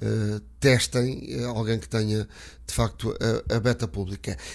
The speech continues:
Esta semana ficou marcada, Ricardo, por uma controvérsia enorme e que vem aqui marcar o afastamento completo da, da Apple, eh, contra,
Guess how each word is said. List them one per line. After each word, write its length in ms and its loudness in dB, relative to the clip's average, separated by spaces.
Esta 280 8
semana 340 6
ficou 280 2
marcada, 500 4
Ricardo, 460 2
por 180 4
uma 360 4
controvérsia 1040 4
enorme 680 8
e 100 0
que 140 -4
vem 180 8
aqui 240 2
marcar 400 2
o 120 6
afastamento 600 2
completo 640 2
da, 480 2
da 320 8
Apple, 340 2
eh, 160 2
contra, 760 2